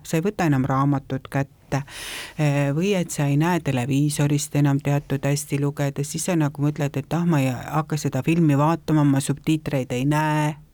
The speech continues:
eks. Ja et, eh, võib-olla võtab küll nagu osa elus sellega, et kuulab raadiot rohkem, kuulab eestikeelseid filme, kuulab eestikeelseid, eh,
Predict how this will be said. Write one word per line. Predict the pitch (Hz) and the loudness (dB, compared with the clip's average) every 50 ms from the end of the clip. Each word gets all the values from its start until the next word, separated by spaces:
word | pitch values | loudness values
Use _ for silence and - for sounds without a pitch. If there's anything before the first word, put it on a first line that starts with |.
| _ _ _ - | _ _ _ -4
eks. | 156 156 151 - - - - - - - - - - - - - - - | -4 -4 -4 -6 -10 -10 -10 -14 -14 -12 -12 -12 -12 -12 -14 -10 -4 -2
Ja | 151 151 139 139 | 0 2 2 0
et, | 139 - - | -2 -4 -4
eh, | 139 135 131 131 | -4 -2 -2 -2
võib-olla | 156 160 160 185 175 156 160 | -2 -2 -2 -2 -2 0 0
võtab | 170 175 - 185 180 - - - | -2 -2 -2 -4 -4 -4 -2 0
küll | 151 156 151 | 2 2 4
nagu | 151 151 147 147 151 151 151 151 151 151 151 | 2 2 0 0 0 2 2 2 2 2 2
osa | 151 147 - - 175 175 175 - 185 170 160 | 2 0 0 -2 -2 -2 -2 0 0 0 0
elus | 160 170 165 160 151 - - | 0 0 -2 -2 -2 -4 -4
sellega, | 160 156 156 147 147 147 | -2 0 -2 -2 -2 -4
et | 147 147 | -4 -2
kuulab | - 151 156 151 147 151 | -2 -2 0 0 -2 -2
raadiot | - 220 233 240 - 165 151 - | -2 -2 -2 -2 -4 -4 -4 -2
rohkem, | 151 143 139 - - - 135 135 | -2 -2 -2 -4 -4 -4 -4 -2
kuulab | - 135 139 147 143 143 | -2 -2 -2 0 0 0
eestikeelseid | 151 180 202 - - 214 - 165 151 139 - 143 135 - | -2 -2 -4 -2 -4 -4 -2 -2 -4 -2 -2 -4 -4 -2
filme, | - 139 135 127 127 127 127 | -2 -2 0 0 0 -2 -2
kuulab | - - 131 135 139 135 - 147 | -4 -4 -2 -2 -2 -2 -2 -4
eestikeelseid, | 165 - - - 214 - 165 151 143 - - 131 127 120 - - | -4 -4 -4 -4 -2 -2 -2 -2 -2 -2 -2 -4 -4 -4 -6 -6
eh, | - 113 | -6 -6